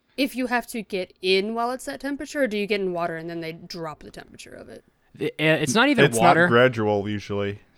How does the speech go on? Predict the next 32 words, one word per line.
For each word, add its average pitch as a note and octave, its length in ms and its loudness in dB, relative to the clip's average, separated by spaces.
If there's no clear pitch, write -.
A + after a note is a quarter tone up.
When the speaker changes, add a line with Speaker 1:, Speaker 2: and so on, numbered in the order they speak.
Speaker 3:
It's B2+ 220 0
like C3+ 180 2
you C#3 80 0
Speaker 1:
Hmm. - 40 -4
Speaker 3:
go C#3 120 8
into C#3+ 200 2
a C3+ 40 0
chamber, G#2+ 600 -2
and A2 140 2
then G#2+ 420 2
they A#2 100 0
just A2 320 -4
turn A#2+ 180 -4
on A2+ 180 0
and G2+ 100 -4
just - 280 -12
blast G2+ 400 0
you G#2 100 -6
with, F2 160 -10
like, C#2+ 320 -8
jets. - 520 -6
Speaker 1:
Oh, G#3+ 340 6
okay, F#3+ 280 -4
okay. E3+ 220 -8
So - 100 0
Speaker 2:
It's, F3+ 80 -4
Speaker 1:
they C#3 60 0
put C3 100 0
the A#2+ 60 -2
Speaker 2:
um, - 20 -2
Speaker 1:
water F3+ 200 -4
in F#3 440 -4